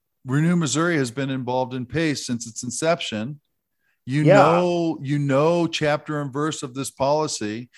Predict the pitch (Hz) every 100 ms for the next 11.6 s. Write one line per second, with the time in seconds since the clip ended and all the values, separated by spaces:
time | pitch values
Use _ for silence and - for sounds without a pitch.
0 | - _ 123 117 147 143 127 117 135 151
1 | 165 170 123 147 147 143 - - 143 147
2 | 147 143 139 135 - 143 131 135 123 -
3 | 143 147 147 - 98 104 113 - - -
4 | 127 143 143 120 127 123 - 127 131 143
5 | 165 160 - 151 143 131 120 120 123 131
6 | 135 131 131 117 107 95 123 127 - 160
7 | 127 151 147 - 143 151 147 110 95 85
8 | 117 135 _ - 131 107 95 98 - _
9 | _ 110 127 135 117 - 131 131 - 139
10 | 127 - 127 120 117 - 117 113 113 104
11 | 104 - 104 104 80 -